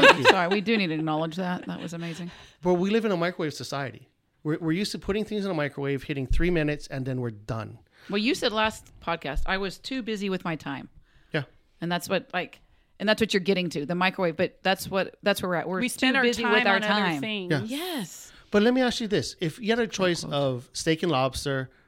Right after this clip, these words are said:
Speaker 1: or a television dinner, who here wants a television dinner? No one, right? But you can get in three minutes.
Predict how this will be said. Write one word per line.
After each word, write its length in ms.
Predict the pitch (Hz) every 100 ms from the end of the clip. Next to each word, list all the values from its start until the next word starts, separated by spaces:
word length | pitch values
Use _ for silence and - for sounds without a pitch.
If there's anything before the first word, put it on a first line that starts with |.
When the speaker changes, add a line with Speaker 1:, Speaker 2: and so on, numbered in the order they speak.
| _ _
Speaker 1:
or 480 | 143 139 135 131 131
a 100 | 143
television 560 | 127 151 143 131 127 123
dinner, 220 | 123 110
who 220 | - 185
here 160 | 180 180
wants 180 | 151 143
a 40 |
television 460 | 135 131 123 120 117
dinner? 320 | 117 104 - _ _ _ _ _ _ _ _ _ _ -
No 100 | 131 180
one, 140 | 120
right? 160 | 131 156
But 100 | 139
you 60 |
can 100 | 139
get 100 | 160
in 60 | 135
three 180 | 139 117
minutes. 480 | 147 127 - -